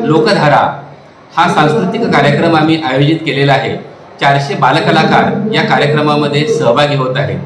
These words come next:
दिनांक सात रोजी वार्षिक पारितोषिक वितरण समारंभ आहे.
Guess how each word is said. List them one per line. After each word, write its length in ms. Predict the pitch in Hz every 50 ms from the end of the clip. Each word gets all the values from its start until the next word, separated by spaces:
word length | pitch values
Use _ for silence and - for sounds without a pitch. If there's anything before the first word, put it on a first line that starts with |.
| - - - - - - - - -
दिनांक 440 | 139 147 156 170 175 180 185 - 185
सात 400 | 190 185 - - 165 185 196 202
रोजी 460 | 208 190 170 151 139 139 110 95 92 - - - - - -
वार्षिक 440 | 131 139 147 151 147 - - - 226
पारितोषिक 680 | 226 - - 147 143 156 160 - 180 180 180 - 208 214
वितरण 580 | 208 - 160 - 160 151 151 151 156 151 -
समारंभ 500 | - - 143 127 131 147 160 165 170 165
आहे. 440 | 151 127 - 127 110 98 - - -